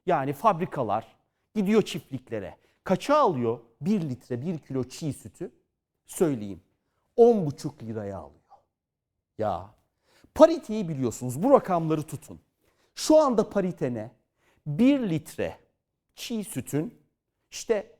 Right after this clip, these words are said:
bir buçuk kilolarda yem alması gerekiyor. Oysa bir üç yüz ellilik parite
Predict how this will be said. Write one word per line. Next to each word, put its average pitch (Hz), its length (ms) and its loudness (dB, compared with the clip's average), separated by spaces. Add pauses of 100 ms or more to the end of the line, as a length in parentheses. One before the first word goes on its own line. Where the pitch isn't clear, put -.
(260)
bir 480 260 0
buçuk - 360 -4
kilolarda 143 720 0 (500)
yem 180 360 0
alması 107 460 -6
gerekiyor. - 580 -20 (600)
Oysa 156 500 4 (420)
bir 202 260 0
üç 220 320 -4
yüz 156 180 -2
ellilik 156 460 -2
parite 120 540 -6